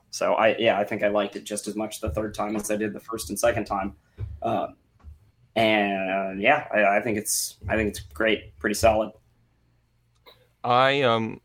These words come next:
Speaker 2: I liked this movie the first time that I watched it. It was, uh, that was kind of, I was in a hard period of my life when I watched this movie for the first time.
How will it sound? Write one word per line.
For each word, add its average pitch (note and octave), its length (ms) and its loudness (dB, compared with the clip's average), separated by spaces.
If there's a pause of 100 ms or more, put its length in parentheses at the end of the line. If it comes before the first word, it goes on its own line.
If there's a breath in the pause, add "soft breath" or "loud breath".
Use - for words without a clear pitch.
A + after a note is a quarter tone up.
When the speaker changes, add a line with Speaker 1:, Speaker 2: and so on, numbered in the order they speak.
Speaker 2:
I B2+ 80 2
liked C#3 340 2
this C3+ 140 -10
movie A2 200 -2
the G#2 80 -12
first - 320 -6
time - 220 -14
that E2 100 -8
I E2 80 -8
watched - 440 -14
it. F#2+ 160 -8
It - 100 -12
was, G2+ 220 -10
uh, E2+ 220 -8 (140)
that G2+ 60 -6
was G#2 160 -10 (220)
kind G#2+ 200 -6
of, - 80 -4
I - 20 0
was A#2 120 0
in A2+ 60 0
a A2 60 0
hard A2+ 360 0
period G2+ 260 -4
of G2 120 -14
my E2+ 80 -10
life - 300 -8
when - 80 -12
I - 60 -10
watched - 300 -10
this - 140 -18
movie - 240 -18
for - 80 -18
the A#2+ 60 -20
first - 260 -14
time. C#2 260 -10